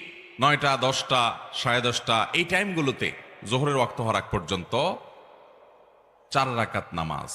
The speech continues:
কোনো কোনো বর্ণায় অবশ্য দুই রাকাতের কথা বলা হয়েছে, কিন্তু বেশিরভাগ বর্ণায় চার রাকাতের কথা বলা হয়েছে। আবার অনেক বর্ণায় আট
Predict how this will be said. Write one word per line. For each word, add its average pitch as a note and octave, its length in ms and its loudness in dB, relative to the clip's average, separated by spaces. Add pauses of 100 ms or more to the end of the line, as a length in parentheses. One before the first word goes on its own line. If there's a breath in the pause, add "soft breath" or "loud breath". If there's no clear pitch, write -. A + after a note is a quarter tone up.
(500)
কোনো D3+ 160 0
কোনো D3 200 2
বর্ণায় A#2+ 340 4
অবশ্য A2+ 180 -2 (120)
দুই F#2+ 160 -2
রাকাতের B2 320 0
কথা D#3+ 220 -2
বলা C3 200 4
হয়েছে, G2+ 320 0
কিন্তু A2+ 240 0
বেশিরভাগ E3+ 320 2
বর্ণায় C3 320 2
চার C3 220 0
রাকাতের G#2 320 -2
কথা F2+ 200 -2
বলা D#2+ 200 -2
হয়েছে। D2 340 -8 (600)
আবার C3 200 4
অনেক F3 200 4
বর্ণায় D#3 360 2
আট C3 140 0